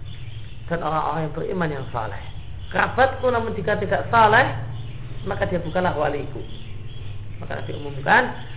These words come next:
kerabatku sekalipun satu nasab denganku, dan jika dia bukan orang yang saleh,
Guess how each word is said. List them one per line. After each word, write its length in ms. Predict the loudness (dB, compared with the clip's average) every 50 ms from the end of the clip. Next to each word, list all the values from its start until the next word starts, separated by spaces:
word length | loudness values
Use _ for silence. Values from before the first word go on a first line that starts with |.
| -10 -10 -6 -2
kerabatku 560 | -2 0 0 4 6 6 6 6 4 2 0 0 2
sekalipun 680 | 4 4 4 4 2 2 2 2 4 4 4 2 0 -2 -2
satu 240 | 0 0 0 2 2
nasab 400 | 4 4 4 4 2 0 0 0
denganku, 720 | -2 -2 0 -2 -2 -2 -2 0 0 2 2 2 0 -2 -6 -10 -10 -10 -10 -10 -10 -10 -10 -10 -10 -10 -10 -10 -10 -10 -10 -10 -10 -10 -10 -10 -10 -8 -6
dan 160 | -6 -6 -6 -8 -10 -10 -10 -10 -10 -10 -10 -10
jika 240 | -6 0 0 2 6
dia 160 | 6 6 6
bukan 160 | 6 2 2 2
orang 320 | 4 4 4 4 4 2
yang 60 | 0 2
saleh, 400 | 4 6 6 6 6 6 4